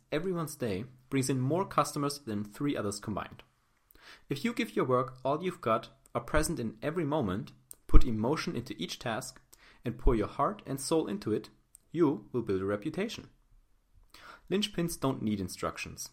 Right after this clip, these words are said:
and never just do what is asked of them. They approach their work creatively, solve problems when they see them, and always over-deliver. That's why they will always find work,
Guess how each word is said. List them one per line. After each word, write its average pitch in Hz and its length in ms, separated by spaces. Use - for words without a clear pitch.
and 120 140
never 165 180
just 131 360
do 113 160
what 101 180
is 104 100
asked 87 280
of 82 100
them. 80 220
They 185 160
approach 165 340
their 131 120
work 113 200
creatively, 175 760
solve - 420
problems 147 460
when 98 100
they 87 80
see - 240
them, 226 200
and - 180
always 165 500
over-deliver. 110 720
That's - 260
why 175 120
they 160 100
will 135 140
always 113 340
find 127 220
work, 160 340